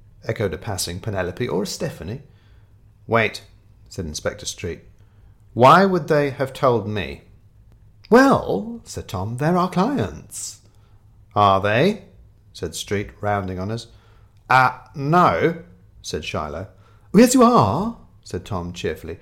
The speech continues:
"You sat in on the planning meeting." "We did," I said, "but we're not.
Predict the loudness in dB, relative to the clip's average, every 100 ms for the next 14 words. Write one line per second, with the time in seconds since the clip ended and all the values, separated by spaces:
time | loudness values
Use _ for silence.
0 | -20 -4 0 4 4 4 2 0 -2 -2
1 | 0 0 -2 -8 -14 -18 -20 _ -20 _
2 | _ _ _ 2 4 4 4 4 4 0
3 | -8 -8 -6 -6 -8 -16 -20 -14 -4 4
4 | 4 6 2 2 2 -2 -8